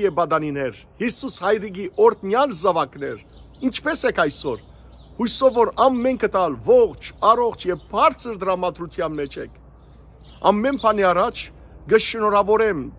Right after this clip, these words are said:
բոլորիդ նոր դարին և կսեմ. "Բարի ամանոր, խաղաղության դարի ելա, առողջության դարի ելա", և դուք ձեր հավատքի մեջ ավելի խորանաք, սիրելի փոքրիկներ և բադաններ։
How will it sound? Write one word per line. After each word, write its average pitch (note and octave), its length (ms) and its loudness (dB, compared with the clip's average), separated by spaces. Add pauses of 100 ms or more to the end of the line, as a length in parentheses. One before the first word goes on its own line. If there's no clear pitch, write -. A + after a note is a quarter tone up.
բոլորիդ A3 480 4 (180)
նոր A3+ 300 4
դարին F#3+ 320 -2 (180)
և F#3+ 220 4
կսեմ. G3+ 320 -2 (160)
"Բարի A#3 260 2 (140)
ամանոր, F3+ 420 -4 (560)
խաղաղության A3 720 4
դարի F#3+ 320 2
ելա, B2 220 -6 (260)
առողջության A3 640 0
դարի F#3+ 300 0
ելա", A#2+ 200 -6 (640)
և E3+ 160 0
դուք - 240 -4
ձեր G3+ 320 2
հավատքի F#3 560 0
մեջ A3+ 220 -2 (220)
ավելի B3+ 420 2
խորանաք, D#3 480 0
սիրելի G3+ 400 -2
փոքրիկներ F3 640 -4
և C#3+ 140 0
բադաններ։ A#2+ 480 -6